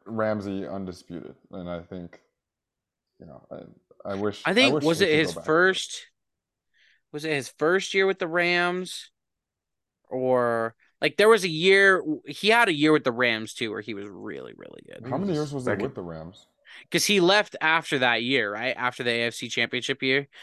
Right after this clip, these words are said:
Speaker 2: Well, 'cause he, no,
Speaker 1: He left
Speaker 2: he got
Speaker 3: N F C.
Speaker 2: traded, like, week three or something like that, right?
Speaker 3: Yeah.
Speaker 2: 'Cause they,
Speaker 1: Yeah.
Speaker 2: when they went to the A F C Championship, and then, like, three weeks later, he got traded.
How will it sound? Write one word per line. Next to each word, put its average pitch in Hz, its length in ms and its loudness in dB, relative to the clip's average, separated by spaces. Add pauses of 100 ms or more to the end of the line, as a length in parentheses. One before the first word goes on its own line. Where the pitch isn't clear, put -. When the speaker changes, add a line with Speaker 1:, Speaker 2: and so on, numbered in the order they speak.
(120)
Speaker 2:
Well, 185 120 4
'cause 190 180 -2
he, 190 200 -2 (120)
no, 156 320 2
Speaker 1:
He 139 80 4
left 139 200 4
Speaker 2:
he 175 60 0
got - 140 6
Speaker 3:
N 107 60 2
F 107 100 4
C. 180 100 6
Speaker 2:
traded, 185 240 4
like, 156 260 0
week 139 360 -2 (100)
three 139 280 0
or 113 60 -4
something 101 360 -10
like 95 160 -12
that, - 200 -8
right? 113 300 0 (100)
Speaker 3:
Yeah. 101 180 2
Speaker 2:
'Cause - 220 -16
they, 131 380 2
Speaker 1:
Yeah. 92 220 -16
Speaker 2:
when 139 200 -2
they 127 200 2
went 139 240 -2
to 170 80 -4
the 151 80 2
A 143 160 4
F 147 80 -4
C 151 120 -6
Championship, 135 460 -2
and 131 140 -6
then, 131 80 -2
like, 120 160 -4
three 143 280 -2
weeks 139 280 0
later, 120 240 2
he 110 100 -8
got 104 200 -4
traded. 82 440 -8